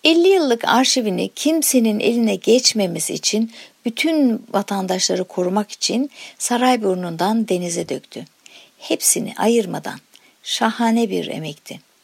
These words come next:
Ve yine kendisinden evvel stüdyoda yaşanmış bir olayı da aktarmış, e, Rıza Bey. İlginç bir olay. Onu da,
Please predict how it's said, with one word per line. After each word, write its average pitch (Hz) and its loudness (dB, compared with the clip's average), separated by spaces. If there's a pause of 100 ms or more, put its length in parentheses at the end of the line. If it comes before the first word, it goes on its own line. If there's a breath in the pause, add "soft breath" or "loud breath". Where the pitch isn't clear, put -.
(1080 loud breath)
Ve 302 4
yine 311 2
kendisinden 269 2
evvel 240 2
stüdyoda 226 -2
yaşanmış 196 -2
bir 214 0
olayı 196 2
da 165 -4 (140)
aktarmış, 156 -4 (100)
e, 160 -8
Rıza 160 -6
Bey. 156 -6
İlginç - -6
bir 160 -4
olay. 208 0 (380 loud breath)
Onu 208 0
da, 156 -2